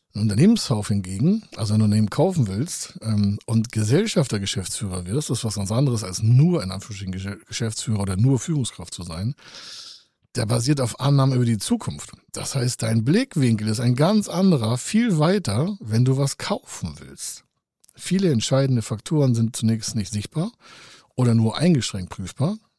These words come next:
Und genau darin liegt die besondere Herausforderung. Der Kauf eines Unternehmens ist, äh, keine operative Managemententscheidung. Ne, das ist natürlich ein hochkomplexer Transaktionsvorgang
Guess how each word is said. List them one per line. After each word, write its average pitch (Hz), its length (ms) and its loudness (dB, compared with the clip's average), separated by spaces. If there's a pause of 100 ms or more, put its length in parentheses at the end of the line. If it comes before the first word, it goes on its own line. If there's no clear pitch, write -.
(140)
Und 107 280 0
genau 107 280 0
darin 120 260 2
liegt 110 340 -2
die 104 180 -2
besondere 92 640 -4
Herausforderung. 104 800 -6 (1400)
Der 95 180 -6
Kauf - 280 -4
eines 123 160 0
Unternehmens 110 600 -2
ist, - 260 -12
äh, 104 200 -8
keine 131 320 0
operative 120 600 -4
Managemententscheidung. 107 960 -2 (280)
Ne, 110 160 -4
das 113 160 -8
ist - 160 -6
natürlich 110 320 -4
ein 101 80 2
hochkomplexer 110 720 -4 (500)
Transaktionsvorgang 113 1080 -4